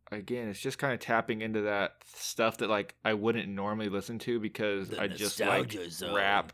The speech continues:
Speaker 1: so much. No, n-, n-, not, not even nostalgia. I don't think it is. It's just, like, I will always listen to rap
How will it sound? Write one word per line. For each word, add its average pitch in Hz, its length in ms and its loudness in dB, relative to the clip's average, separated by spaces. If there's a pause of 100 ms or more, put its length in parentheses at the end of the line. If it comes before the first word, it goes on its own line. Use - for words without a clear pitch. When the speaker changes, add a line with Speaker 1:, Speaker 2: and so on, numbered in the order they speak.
(100)
Speaker 1:
so - 540 0
much. 98 400 -4
No, 131 140 0
n-, 123 280 -2
n-, 127 280 -8
not, 135 200 0
not 139 160 4
even 156 200 4
nostalgia. 101 520 0
I 95 60 0
don't 98 180 -2
think 98 140 -4
it 98 100 -2
is. 95 200 -4
It's 104 160 -10
just, - 180 -4
like, 117 220 2 (1000)
I 113 60 6
will 120 80 6
always 110 400 4
listen 113 240 -2
to 104 60 2
rap 95 360 2